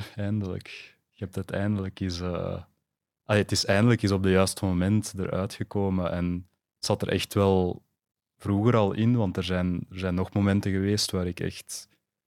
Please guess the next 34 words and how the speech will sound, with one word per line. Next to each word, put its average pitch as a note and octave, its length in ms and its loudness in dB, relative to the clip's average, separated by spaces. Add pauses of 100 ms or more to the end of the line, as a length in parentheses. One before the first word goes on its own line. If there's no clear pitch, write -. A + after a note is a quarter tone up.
(580)
ja, F2 280 -8
eh, F2+ 260 -6
super, G2+ 580 0
super - 440 -4
zat. A2 480 -2
Eh, F2 280 -6 (160)
en E2+ 400 -4 (460)
nu G2 140 -2
is F2 80 2
het - 100 -2
op F2+ 60 -2
het F#2 100 0
juiste F2+ 340 2
moment G2 320 2
eruit F2 260 -2
gekomen. F2+ 520 -2
En E2+ 160 -2 (540)
ik - 60 -20
denk G#2 120 4
dat G2 100 6
het - 80 -12
voor G#2 100 2
het - 80 -6
team A2 220 6
ook G#2+ 140 -2
wel G2+ 280 4
een, F#2 180 0
eh, F2+ 320 -2
een F2+ 160 -2
heel F#2 200 2
emotionele F#2 640 -2
ervaring F2 520 -6
was, E2+ 260 -12
ja. E2+ 160 -12